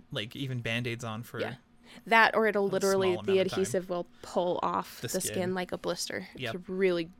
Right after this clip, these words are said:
Speaker 2: gross and ugly, and it's just uncomfortable.
Speaker 1: It's
Speaker 2: And then
Speaker 1: not
Speaker 2: you wind
Speaker 1: fun.
Speaker 2: up with, like, scarred patterns.
Speaker 1: But it works so well.
Speaker 2: It does. It's so good. So if you don't have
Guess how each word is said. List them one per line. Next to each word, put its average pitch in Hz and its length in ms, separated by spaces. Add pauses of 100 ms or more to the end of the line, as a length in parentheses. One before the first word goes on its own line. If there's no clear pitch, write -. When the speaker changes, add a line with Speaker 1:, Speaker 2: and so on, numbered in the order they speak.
(140)
Speaker 2:
gross 170 380
and 185 100
ugly, 175 300
and - 160 (800)
it's - 120
just 320 200
uncomfortable. 269 460
Speaker 1:
It's 208 100
Speaker 2:
And 202 80
then 208 80
Speaker 1:
not 220 40
Speaker 2:
you 220 80
wind 214 160
Speaker 1:
fun. 220 40
Speaker 2:
up 214 100
with, 190 160
like, 170 180
scarred 180 560
patterns. 165 760 (200)
Speaker 1:
But 165 120
it 165 100
works 165 320
so 156 160
well. 120 320
Speaker 2:
It 226 160
does. 220 380
It's - 160
so 202 240
good. 196 240
So - 140
if 214 100
you 277 140
don't 302 340
have 190 540